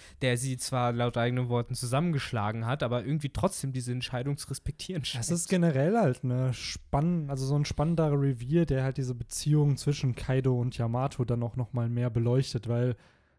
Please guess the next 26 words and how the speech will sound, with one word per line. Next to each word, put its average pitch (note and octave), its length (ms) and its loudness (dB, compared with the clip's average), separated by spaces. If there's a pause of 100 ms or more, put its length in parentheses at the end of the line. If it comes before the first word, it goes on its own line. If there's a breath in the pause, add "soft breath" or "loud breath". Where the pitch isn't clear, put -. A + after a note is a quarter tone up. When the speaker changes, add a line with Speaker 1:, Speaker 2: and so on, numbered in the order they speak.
Speaker 2:
wir C#3 80 2
hatten's, E3 180 2
glaub E3 180 6
ich, D#3+ 100 2
im D#3 180 2
letzten E3 680 0
Podcast E3 540 -2
so D#3 60 0
ein C3 80 0
bisschen D3+ 260 0
angeschnitten D#3+ 580 0
mit, D3 200 0
was D3 260 0
wäre, D3+ 260 2
wenn C3 240 -2
wirklich D3 320 -2
dein C3 260 0
Kind D3 440 2 (180)
den C#3+ 260 4
Mann C#3+ 340 4 (120)
verehrt, D3 760 2 (220)
den C3+ 160 2
du C#3+ 140 4
ermordet C3+ 500 4
hast, B2+ 200 0
beziehungsweise C3+ 880 2